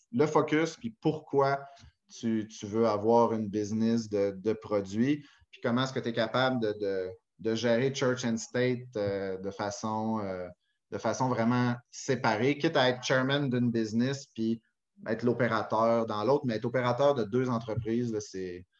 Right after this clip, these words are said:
c'est pas, c'est réservé à peu de gens et, euh, c'est pas nécessairement quelque chose que moi, personnellement, par expérience, j'ai, j'ai aimé, euh, j'ai aimé faire, dans le fond.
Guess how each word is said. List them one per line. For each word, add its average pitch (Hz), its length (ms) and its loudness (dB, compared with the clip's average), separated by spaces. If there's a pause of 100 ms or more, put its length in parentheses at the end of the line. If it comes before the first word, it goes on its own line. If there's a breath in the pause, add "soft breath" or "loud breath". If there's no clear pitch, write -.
(480)
c'est - 280 -6
pas, 127 320 6
c'est 123 140 -4
réservé 131 420 4
à 120 80 4
peu 147 260 0
de 127 200 2
gens 123 400 -2
et, 107 260 0
euh, 98 440 -4
c'est - 140 -20
pas 139 60 0
nécessairement 131 260 -2
quelque 123 140 -6
chose 127 160 -4
que 123 80 -4
moi, 117 240 0
personnellement, 113 500 0
par 113 160 -2
expérience, 110 520 -2
j'ai, 98 280 -4
j'ai 107 300 -4
aimé, 107 520 -4
euh, 95 160 -6
j'ai 98 280 -8
aimé 98 160 -8
faire, - 180 -14
dans 95 160 -16
le - 240 -16
fond. - 120 -20